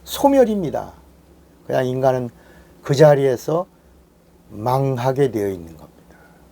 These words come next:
그래서 하나님이, 하나님이 오시기 전에 백 퍼센트, 구약은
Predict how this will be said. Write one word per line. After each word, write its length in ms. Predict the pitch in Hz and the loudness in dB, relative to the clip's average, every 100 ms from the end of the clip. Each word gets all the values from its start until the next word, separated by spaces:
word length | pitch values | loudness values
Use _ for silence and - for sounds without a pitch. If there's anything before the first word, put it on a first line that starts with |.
| _ - - - - - - - - - - - - | _ -20 -20 -20 -20 -20 -20 -20 -20 -20 -20 -20 -20
그래서 360 | - 98 - 101 | -12 -10 -6 -8
하나님이, 640 | 95 82 80 85 131 185 - - - - - - - - - - - - - - - - | -8 -14 -16 -10 -8 -8 -10 -20 -20 -20 -20 -20 -20 -20 -20 -20 -20 -20 -20 -20 -20 -20
하나님이 680 | - - 143 160 160 151 170 | -14 -4 -2 0 0 -2 -2
오시기 500 | 185 151 - 131 135 | -2 -2 -6 -10 -10
전에 420 | 113 95 101 156 208 _ _ - - - - - - - - - - - - - - - | -8 -10 -8 -10 -10 _ _ -20 -20 -20 -20 -20 -20 -20 -20 -20 -20 -20 -20 -20 -20 2
백 200 | 196 - _ - | 2 2 _ -20
퍼센트, 640 | - 170 - 131 87 - - _ _ - - - - - - - - - - | -4 -4 -2 -10 -10 -20 -20 _ _ -20 -20 -20 -20 -20 -20 -20 -20 -20 0
구약은 420 | 135 139 156 170 | 4 4 2 -4